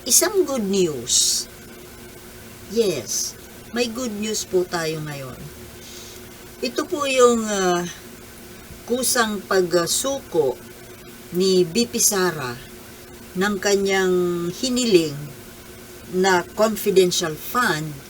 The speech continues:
worth five hundred million pesos para sa wala namang trabaho na Office of the Vice President. Kasi before,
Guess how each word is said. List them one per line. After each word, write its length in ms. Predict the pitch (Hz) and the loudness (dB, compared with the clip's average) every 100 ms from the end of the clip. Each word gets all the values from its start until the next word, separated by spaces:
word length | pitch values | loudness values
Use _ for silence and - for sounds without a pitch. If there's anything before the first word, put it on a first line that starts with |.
| - | -4
worth 480 | 165 175 170 - - - - - - - | 2 2 0 -6 -14 -16 -16 -16 -16 -16
five 420 | - 208 233 208 226 | 0 4 4 2 -2
hundred 480 | 214 196 196 175 | 0 4 6 6
million 560 | 165 190 262 269 269 233 | 4 2 2 0 -4 -4
pesos 720 | 165 139 - 123 113 - - - - - - - - - | -4 -2 -4 -4 -6 -4 -6 -10 -16 -16 -16 -16 -16 -4
para 320 | 220 226 440 214 | 2 2 2 0
sa 160 | 214 | 2
wala 400 | 202 196 196 190 | 6 6 6 4
namang 320 | 185 175 175 | 4 2 0
trabaho 960 | 170 165 160 160 190 220 - 240 180 123 - - - - - - | -2 -2 0 0 0 -2 -2 0 0 0 -6 -14 -16 -16 -16 -6
na 320 | 170 156 151 - | -2 -2 -4 -8
Office 400 | - 165 - 180 | -8 -4 0 0
of 160 | 165 143 | -2 -6
the 80 | 151 | -8
Vice 480 | 135 127 139 - - - | -6 -4 -2 -2 -4 -6
President. 960 | 180 131 - 123 113 101 107 110 - - - - - - - - - - - - - - - - | -4 -2 -2 -4 -10 -12 -12 -14 -12 -12 -14 -18 -18 -18 -18 -18 -18 -16 -16 -16 -18 -18 -18 0
Kasi 400 | 247 240 233 196 | 2 4 8 8
before, 640 | 202 240 247 175 151 196 | 8 2 4 4 4 0